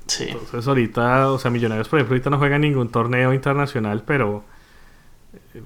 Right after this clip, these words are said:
Speaker 2: por lo menos hubieran podido armar, pues, como para tratar de lleg-, lograr algo, pero, pero no, o sea, está muy Na-, Nacional estaba tratando de contratar jugadores, pero tuvo una...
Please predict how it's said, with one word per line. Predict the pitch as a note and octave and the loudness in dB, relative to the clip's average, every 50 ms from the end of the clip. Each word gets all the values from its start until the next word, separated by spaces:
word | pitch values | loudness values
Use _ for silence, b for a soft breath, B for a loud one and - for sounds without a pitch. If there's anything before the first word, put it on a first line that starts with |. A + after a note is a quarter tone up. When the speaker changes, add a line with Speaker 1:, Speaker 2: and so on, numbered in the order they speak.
| - | -12
Speaker 2:
por | - B2+ A#2 | -6 -6 -2
lo | A2+ A2 | -2 -2
menos | G#2+ G#2+ G#2 G#2 G2+ - | -4 -4 -6 -4 0 2
hubieran | C#3 B2+ A#2 A2 | 2 2 2 2
podido | - C#3 C#3 C3 A#2+ | 2 4 4 6 4
armar, | A2+ A2+ A#2 A#2+ B2 - | 4 2 2 0 0 2
pues, | - C3+ C3 | 0 -2 -2
como | - - C#3 C#3 C3+ C3+ | 0 0 0 0 2 0
para | C3+ A#2+ B2 A#2 | 0 0 0 -2
tratar | A#2 - A2 G#2+ G#2+ | -2 -2 -2 -2 -2
de | G#2+ A2+ A#2+ B2 C3 B2+ A#2+ A2+ | 0 0 0 2 2 0 0 -2
lleg-, | G#2+ A2+ A2 A#2 B2+ | -2 -4 -6 -4 -4
lograr | A#2 A2 G#2+ G#2+ G#2 G#2+ | -2 -2 -2 -2 0 2
algo, | A#2 B2+ C3+ C#3+ C#3+ C#3+ | 2 2 2 2 0 -2
pero, | B2+ A#2 A2+ G#2+ G#2 G2+ G2+ G#2+ G#2+ - - - - - - - | -2 -4 -4 -4 -6 -8 -10 -12 -14 -16 -20 -20 -20 -20 -20 -8
pero | - B2 A#2 A#2 A2+ A2+ | -4 -2 0 0 0 0
no, | A2+ B2+ | 0 0
o | C#3+ | 0
sea, | C3+ - A#2+ | -2 -2 -8
está | A#2+ - - A#2+ A#2 | -8 -8 -10 -12 -10
muy | A#2+ B2 B2+ C3 C3 B2+ - - - - - - - - - b b b b b b b b b b b b b b b - - - - C#4+ | -8 -6 -6 -6 -6 -8 -10 -18 -20 -20 -20 -20 -20 -20 -20 b b b b b b b b b b b b b b b -20 -20 -20 -12 -4
Na-, | E3 C3 B2+ C3+ | 0 2 4 4
Nacional | C3+ C3 B2+ - C#3+ C3 B2+ A#2+ A#2 A#2+ B2+ | 6 4 4 6 6 6 6 6 6 6 4
estaba | C3+ C3+ - D3 C#3+ C#3+ | 4 4 6 6 6 6
tratando | E3 D#3 - C#3+ B2+ A#2+ B2+ | 6 4 4 4 2 4 2
de | B2+ | 0
contratar | B2+ - D#3 - C#3+ C3 - B2 A2 | 0 0 -2 0 0 0 0 0 0
jugadores, | A#2 C3+ D3 C3+ A#2+ A2+ B2 B2+ - | 2 2 4 4 4 4 2 0 0
pero | - C#3+ C#3 | 0 -2 -2
tuvo | C#3 - B2+ A#2+ A#2 A#2 | 0 -2 -4 -4 -2 -2
una... | A#2+ B2 B2+ C3+ C#3 C#3 C3 A#2 G#2+ G#2 | -2 0 0 2 2 2 2 0 -2 -4